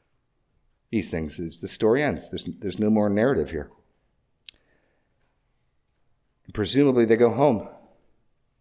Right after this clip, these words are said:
They got that close to the Messiah. That clo-, they, he could have been rubbing elbows with them. They weren't interested. They weren't, they weren't interested.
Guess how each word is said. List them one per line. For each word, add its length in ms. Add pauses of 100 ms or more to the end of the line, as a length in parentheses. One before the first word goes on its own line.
They 100
got 180
that 220
close 300
to 120
the 60
Messiah. 600 (840)
That 380
clo-, 180
they, 220 (960)
he 100
could 160
have 60
been 140
rubbing 280
elbows 380
with 160
them. 240 (1700)
They 120
weren't 140
interested. 480 (1600)
They 100
weren't, 200
they 60
weren't 180
interested. 500